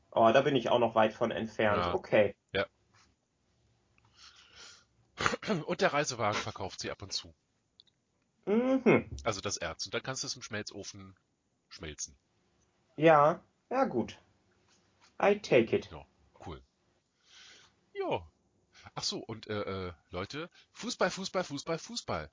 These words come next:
Speaker 2: Schwall, Schwall, Schwall.
Speaker 1: Fußball.
Speaker 2: Ja.
Speaker 1: Fußball.
Speaker 2: Fußball.
Speaker 1: Fußball. Und diese verdammten Scheiche, die hier immer die Trainer <laughs> abziehen und rauswerfen.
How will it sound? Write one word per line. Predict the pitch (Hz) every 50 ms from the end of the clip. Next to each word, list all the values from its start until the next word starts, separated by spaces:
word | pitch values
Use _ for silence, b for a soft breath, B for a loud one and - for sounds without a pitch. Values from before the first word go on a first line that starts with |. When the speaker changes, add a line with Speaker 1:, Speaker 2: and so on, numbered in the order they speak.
| _ _ _
Speaker 2:
Schwall, | - - - 95 98 95
Schwall, | - - 180 147
Schwall. | - - - 73 - -
Speaker 1:
Fußball. | _ - - 294 269 - - - 127 104 98 92
Speaker 2:
Ja. | 85 - - -
Speaker 1:
Fußball. | - - - 202 208 208 - - 240 226 240 262 269 277 -
Speaker 2:
Fußball. | - - 339 330 - - - 165 156
Speaker 1:
Fußball. | 214 170 147 - - - 117 107 98 - - -
Und | - - 247 233
diese | 233 208 214 220
verdammten | - 202 185 208 208 208 - 185
Scheiche, | 160 - - - - 208 180 185 185 - - 156 135
die | 123 170
hier | 143 156 139
immer | 156 165 156
die | 143 143 -
Trainer | - - - 175 170 156 147 131 131 -
<laughs> | -
abziehen | - - - 294 - - - 320 330 349
und | 359 - -
rauswerfen. | 320 285 285 - - - -